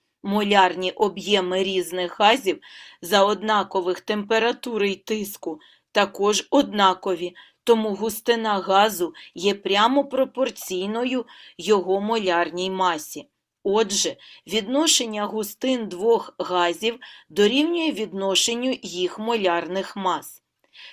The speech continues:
Це відношення називають відносною густиною газу Б за газом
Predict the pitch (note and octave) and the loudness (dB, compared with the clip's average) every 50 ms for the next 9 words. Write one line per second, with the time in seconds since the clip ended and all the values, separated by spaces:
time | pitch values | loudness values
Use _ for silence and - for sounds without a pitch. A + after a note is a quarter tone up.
0 | _ - - - A3 A3 G#3 F#3 F#3 G3+ F3+ F3+ G#3 A3+ B3+ C4+ - - - G3+ | _ -14 -4 2 4 4 4 4 2 -2 -4 -4 -2 0 2 2 2 2 2 0
1 | F#3 E3+ E3+ E3 - - F#3 F#3 F#3 F#3 E3+ F3 F#3+ F#3 G3 A3+ A#3 A#3+ A3 G#3 | -2 -4 -6 -6 -8 -6 -2 -2 -2 0 0 0 -2 0 2 2 2 2 0 -4
2 | G3 G3+ - - - - - E3+ E3 G3+ G#3+ F#3 E3+ G3+ G3+ A3+ B3+ C4+ C#4 - | -8 -10 -14 -20 -20 -18 -14 -8 -4 -2 -2 -2 -2 -4 -2 0 2 2 2 0
3 | - B3+ C4 C4 B3+ B3 B3+ A#3 A3+ B3 B3 - - - - A#3 A3 G#3 G3 G3 | -2 -2 -2 -2 -2 -2 -4 -4 -4 -6 -8 -8 -4 0 0 0 0 0 -2 -2
4 | G3 G3+ G3 F#3+ G3 F#3+ F#3 F3+ F#3 F3+ E3+ D#3+ D3+ C#3+ C#3+ D#3 D3+ C#3+ C#3+ E3 | -2 -2 -2 0 -2 -2 0 2 4 4 4 4 0 -4 -6 -8 -8 -6 -2 -2
5 | F3 D#3+ D#3+ F#3 A#3+ - - - - - - _ - E3 G3 G3+ F#3+ - - F3 | 0 0 0 -2 -4 -6 -12 -20 -20 -20 -20 _ -2 2 4 4 4 4 2 0
6 | D#3+ D#3+ E3 E3 E3 G#3 A#3+ B3+ C4 | 0 0 0 -2 -2 -2 -2 -2 -2